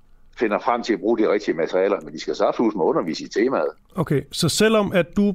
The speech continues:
Speaker 2: personligt mener, at tegningerne, de bør trykke skolematerialet, så vil du ikke gøre en aktiv indsats for netop at få de her Muhammed-tegninger skrevet ind i under-, undervisningsmaterialet?
Speaker 1: Nej, det vil jeg bestemt ikke, fordi der er vi, der synes jeg simpelthen, der går vi godt nok lige et nummer for langt i forhold til at detailstyre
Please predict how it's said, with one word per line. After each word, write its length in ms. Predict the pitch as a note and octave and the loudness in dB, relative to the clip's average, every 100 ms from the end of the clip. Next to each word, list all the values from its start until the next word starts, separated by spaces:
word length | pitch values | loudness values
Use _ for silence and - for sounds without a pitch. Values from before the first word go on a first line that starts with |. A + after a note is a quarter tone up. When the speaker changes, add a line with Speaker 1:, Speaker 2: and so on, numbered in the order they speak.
| - | 0
Speaker 2:
personligt 420 | D#3+ A#3 A3+ F3+ | -2 2 2 4
mener, 260 | F3 E3+ C#3+ | 4 2 0
at 60 | - | 2
tegningerne, 520 | D#3 D#3+ E3+ C#3+ C3 | 2 2 2 2 2
de 140 | D#3+ | 0
bør 160 | D3 C3 | 0 -2
trykke 340 | - F#3 G#3 | 0 0 2
skolematerialet, 840 | - F3+ F3+ E3 - D3+ C#3 C3+ | 0 0 2 2 2 0 2 2
så 100 | C3 | 0
vil 120 | D#3+ D#3+ | 0 0
du 120 | - | 2
ikke 240 | F3+ F#3+ | 2 2
gøre 320 | D3+ C#3 D3 | 2 2 2
en 160 | C#3 C3+ D#3+ | 0 0 -2
aktiv 360 | F3 - D3+ | 0 2 2
indsats 440 | D#3 - D3+ - - | 2 0 -2 -2 0
for 180 | D#3+ | 2
netop 320 | D#3 D3+ D#3 C#3 | 4 2 2 0
at 80 | |
få 140 | - F#3 | 2 2
de 120 | E3+ | 2
her 80 | D#3 | 2
Muhammed-tegninger 680 | B2+ C#3 C#3+ C#3 B2 B2 A#2 | 2 2 0 0 2 0 0
skrevet 300 | - C3 F3 | 0 0 0
ind 180 | E3 | 0
i 100 | C#3 | 2
under-, 300 | B2 B2+ - - | 2 0 -4 -6
undervisningsmaterialet? 760 | C#3+ C#3 A#2+ - A2+ - A2 - - - - - - - - - | -2 0 0 0 -2 -2 -4 -8 -16 -20 -20 -20 -20 -20 -20 0
Speaker 1:
Nej, 140 | B2+ | 0
det 120 | B2 D3 | 2 2
vil 80 | |
jeg 100 | D3 | 0
bestemt 320 | - - C3 A2 | 0 -2 0 0
ikke, 140 | G#2+ | -2
fordi 180 | F#2 F2 | -4 0
der 60 | B2+ | 2
er 160 | A#2 A2 | 2 0
vi, 100 | F#2 | 0
der 160 | B2 | 0
synes 220 | - B2 | 0 -2
jeg 80 | G2+ | -2
simpelthen, 280 | F#2 F#2 A2+ | -2 -2 0
der 40 | A2 | 0
går 120 | G#2+ | 0
vi 60 | F#2 | 0
godt 200 | A2 A2+ | 0 0
nok 180 | F#2+ | 0
lige 100 | A2 | 0
et 60 | G#2 | 0
nummer 200 | G#2 F#2+ - | 0 -2 -2
for 80 | E2 | 0
langt 280 | G#2 - | -2 -4
i 40 | - | -6
forhold 220 | E2+ F2+ - | -2 -2 -2
til 100 | A#2 | -6
at 80 | - | -6
detailstyre 920 | G#2+ F#2 G2+ G#2 - - F2+ E2+ E2 | -4 0 0 0 -4 -12 -10 -4 -4